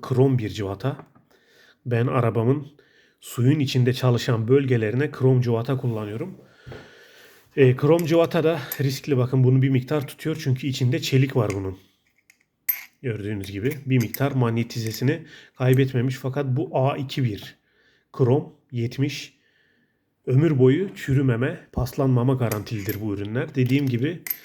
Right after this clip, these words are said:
bazı metaller alaşım olduğunda manyetik özelliğini tam kaybediyor. Bazıları kaybetmiyor. Mesela bunu hiç tutmuyor.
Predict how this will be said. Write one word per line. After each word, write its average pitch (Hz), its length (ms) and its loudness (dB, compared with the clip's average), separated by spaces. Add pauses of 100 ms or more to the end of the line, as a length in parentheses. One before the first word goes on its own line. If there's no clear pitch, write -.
(340)
bazı 135 480 2 (840)
metaller 131 520 0
alaşım 131 420 2
olduğunda 127 500 4
manyetik 131 540 0
özelliğini 120 480 0
tam 151 200 -4
kaybediyor. 131 600 0
Bazıları 123 480 2
kaybetmiyor. 131 540 0
Mesela 107 380 -4
bunu 127 120 2
hiç 139 180 -4
tutmuyor. 123 480 -6